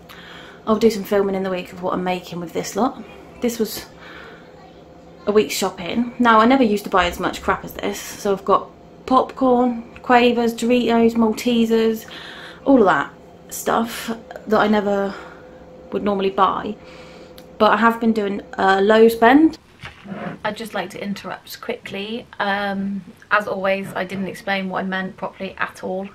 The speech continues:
And what I was trying to explain was that my low spend is me trying not to go to the shop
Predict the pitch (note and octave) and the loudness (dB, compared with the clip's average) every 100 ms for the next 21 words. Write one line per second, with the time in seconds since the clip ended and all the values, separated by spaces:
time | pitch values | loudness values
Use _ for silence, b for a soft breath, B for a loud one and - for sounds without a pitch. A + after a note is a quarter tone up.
0 | B B B B B B - G3+ F#3 G3 | B B B B B B -6 0 0 0
1 | - G3 F#3+ - - F#3+ F#3+ F#3 F3+ - | -4 -6 -6 -8 -6 -6 -4 -8 -12 -20
2 | _ B B B B _ _ - G3 F#3+ | _ B B B B _ _ -4 -4 -2
3 | G3 G3+ G#3 - G3 G3+ F#3+ - _ G3 | -2 -4 -4 -6 -6 -6 -14 -20 _ -8
4 | F#3+ F#3 - G3 G3 G3 F#3 G3 F#3+ F#3+ | -8 -10 -14 -10 -8 -6 -8 -8 -6 -6
5 | F#3+ - G3 F#3+ F#3+ - _ - - F#3+ | -10 -10 -6 -6 -8 -14 _ -20 -12 -8
6 | F#3+ F#3+ F#3+ F#3+ F#3+ F3+ - - - - | -6 -6 -6 -6 -8 -12 -18 -20 -20 -20
7 | _ _ - - _ - - G3 G#3 G3+ | _ _ -20 -20 _ -20 -18 -12 -8 -6
8 | - | -6